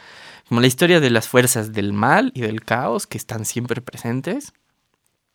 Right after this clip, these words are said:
Entonces vamos a resaltar. Y hay gente que vive así, yo me animaría a decir tristemente. Entonces vamos a resaltar las cosas negativas que han pasado en la humanidad. La esclavitud, el, eh, no sé, las guerras, eh,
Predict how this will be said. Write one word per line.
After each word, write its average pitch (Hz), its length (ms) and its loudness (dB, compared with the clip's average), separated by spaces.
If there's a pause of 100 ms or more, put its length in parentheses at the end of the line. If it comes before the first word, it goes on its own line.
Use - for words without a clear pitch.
(240)
Entonces 110 380 -2
vamos 104 300 -2
a 98 60 -8
resaltar. 104 540 0
Y 151 40 2
hay 214 100 2
gente 220 220 0
que 139 100 -2
vive 131 180 0
así, 165 400 -4 (220)
yo 127 140 2
me 110 360 -4
animaría 113 420 -4
a 113 40 -4
decir 113 240 -10
tristemente. 147 640 -6 (400)
Entonces 117 240 2
vamos 120 240 4
a 120 40 -2
resaltar 113 540 0 (460)
las - 220 -6 (380)
cosas 117 260 0
negativas 110 520 0
que 104 80 -10
han 104 80 -10
pasado 107 220 -8
en 104 80 -4
la 104 60 -6
humanidad. 101 360 -10
La 101 120 -12
esclavitud, 120 1200 0
el, 104 540 -10
eh, 85 480 -14
no - 80 -18
sé, 104 240 -10 (320)
las 104 160 -6
guerras, 110 1300 2
eh, 80 640 -10